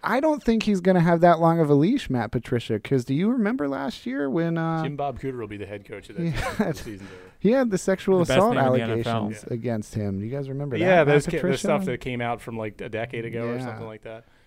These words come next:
Speaker 1: I don't think
Speaker 3: The
Speaker 1: he's
Speaker 3: guy is a rocket scientist, though. So
Speaker 2: He is
Speaker 3: that it
Speaker 2: officially, isn't
Speaker 1: And
Speaker 2: he?
Speaker 3: Yeah.
Speaker 1: he's, what is he? Is he, like, thirty-one years old or something?
Speaker 2: Yeah.
Speaker 3: I don't think
Speaker 2: He's,
Speaker 3: he's that,
Speaker 2: he
Speaker 3: he's,
Speaker 2: looks
Speaker 3: he
Speaker 2: like a slob. That's what I
Speaker 1: Yeah.
Speaker 2: said the other night. Like, I don't, I don't understand. Like, Greg, I think, made the point, didn't you, about how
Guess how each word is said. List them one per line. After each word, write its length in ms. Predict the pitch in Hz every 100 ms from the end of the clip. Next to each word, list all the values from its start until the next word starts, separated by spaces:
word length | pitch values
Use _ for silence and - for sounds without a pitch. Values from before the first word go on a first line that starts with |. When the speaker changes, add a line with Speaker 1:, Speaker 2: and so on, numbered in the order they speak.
| -
Speaker 1:
I 160 | 127
don't 180 | 190 240
think 200 | - 175
Speaker 3:
The 80 | 147
Speaker 1:
he's 40 |
Speaker 3:
guy 160 | 147 165
is 200 | 160 139
a 40 |
rocket 360 | 120 120 113 98
scientist, 560 | 107 95 98 - 104 -
though. 340 | 82 82 117 131 _
So 160 | - 113
Speaker 2:
He 60 | 107
is 60 | -
Speaker 3:
that 80 |
it 40 | -
Speaker 2:
officially, 360 | - - 101
isn't 140 | 107 175
Speaker 1:
And 100 | 214
Speaker 2:
he? 60 |
Speaker 3:
Yeah. 60 | 240
Speaker 1:
he's, 60 | 190
what 200 | 196 165
is 100 | 110
he? 120 | 104
Is 260 | - 127
he, 40 | 160
like, 280 | 151 123 -
thirty-one 520 | - 131 135 117 123
years 220 | 120 110
old 220 | 101 107
or 80 | 113
something? 600 | 110 113 107 113 107 107 - _
Speaker 2:
Yeah. 100 | 104 92 -
Speaker 3:
I 60 | 143
don't 60 | 160
think 100 | 131
Speaker 2:
He's, 80 |
Speaker 3:
he's 60 | 101
that, 160 | 117 113
Speaker 2:
he 60 |
Speaker 3:
he's, 80 | 165
Speaker 2:
looks 260 | 151 151 147
Speaker 3:
he 100 | 160
Speaker 2:
like 180 | 120 -
a 100 | 143
slob. 760 | - - 170 165 175 113 95 -
That's 220 | 117 143
what 100 | 160
I 40 | 147
Speaker 1:
Yeah. 20 |
Speaker 2:
said 160 | 117 135
the 100 | 131
other 140 | 120
night. 220 | 131 127
Like, 140 | 110 135
I 140 | 180
don't, 120 | 185 -
I 120 | 185
don't 100 | 208
understand. 380 | 170 - 170 143
Like, 180 | 131
Greg, 300 | - 175 180
I 40 | 113
think, 200 | 147 123
made 160 | 117
the 60 | 107
point, 260 | - 104 120
didn't 160 | 127
you, 80 | 143
about 240 | 131 120
how 260 | 127 131